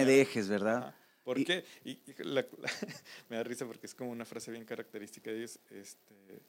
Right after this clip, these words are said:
Speaker 1: "Es que si te vas no sé qué voy a hacer, si te
Speaker 2: Ah,
Speaker 1: vas yo
Speaker 2: ya.
Speaker 1: me
Speaker 2: O sea, son como
Speaker 1: muero".
Speaker 2: que palabras que identifican
Speaker 1: Ajá.
Speaker 2: que estás o, o estás entrando o ya estás en una codependencia.
Speaker 1: Exacto.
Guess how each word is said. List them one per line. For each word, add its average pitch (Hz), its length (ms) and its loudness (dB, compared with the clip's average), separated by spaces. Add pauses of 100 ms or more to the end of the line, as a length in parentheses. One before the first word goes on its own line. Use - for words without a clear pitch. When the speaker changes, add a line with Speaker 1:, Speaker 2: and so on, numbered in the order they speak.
(220)
Speaker 1:
"Es 110 140 -8
que 135 100 -6
si - 140 -6
te 110 100 -10
vas 110 180 -8
no 113 80 -10
sé 110 140 -12
qué - 100 -14
voy 107 160 -8
a 110 40 -10
hacer, 98 300 -12
si 95 40 -14
te - 20 -
Speaker 2:
Ah, 95 400 2
Speaker 1:
vas 101 80 4
yo 101 60 4
Speaker 2:
ya. 85 200 0
Speaker 1:
me 107 80 -4
Speaker 2:
O 113 60 2
sea, 143 100 6
son 147 180 6
como 170 180 4
Speaker 1:
muero". - 60 -6
Speaker 2:
que - 80 2
palabras 139 420 8
que 147 100 6
identifican 131 560 6 (220)
Speaker 1:
Ajá. 117 240 -6
Speaker 2:
que 123 180 6
estás 131 720 8 (140)
o, 117 460 6
o 110 240 6
estás 160 260 6
entrando 175 420 8
o 123 100 8
ya 117 180 8
estás 139 280 4
en 127 80 6
una 123 140 6
codependencia. 107 580 4
Speaker 1:
Exacto. 98 260 -6